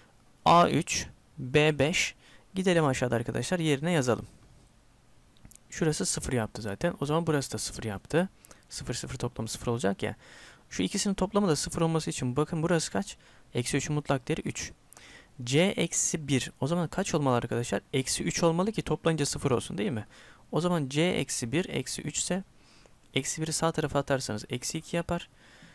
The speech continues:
Diğer işlem için yapalım. Yine sıfır, üç arkadaşlar. Buranın da eksi üç olması lazım yine. Çünkü üç ile eksi üç toplarsanız sıfır yaptı. Dört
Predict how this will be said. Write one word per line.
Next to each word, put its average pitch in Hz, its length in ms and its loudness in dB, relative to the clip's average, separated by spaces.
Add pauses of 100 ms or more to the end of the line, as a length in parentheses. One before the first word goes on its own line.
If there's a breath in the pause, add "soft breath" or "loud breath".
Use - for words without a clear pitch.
(420 loud breath)
Diğer 185 340 4
işlem 131 320 0
için 113 180 -2
yapalım. 113 440 -2 (220)
Yine 160 260 2
sıfır, - 400 0 (240)
üç 147 180 2
arkadaşlar. 127 600 0
Buranın 147 340 4
da 175 100 2
eksi - 320 -2
üç 147 140 0
olması 120 340 2
lazım 101 300 0
yine. 107 280 -4 (480 loud breath)
Çünkü - 240 -8
üç - 140 -4
ile 131 80 2
eksi 123 200 0
üç - 120 -6
toplarsanız 131 500 0
sıfır - 260 -8
yaptı. 107 420 -2 (580 loud breath)
Dört 165 240 6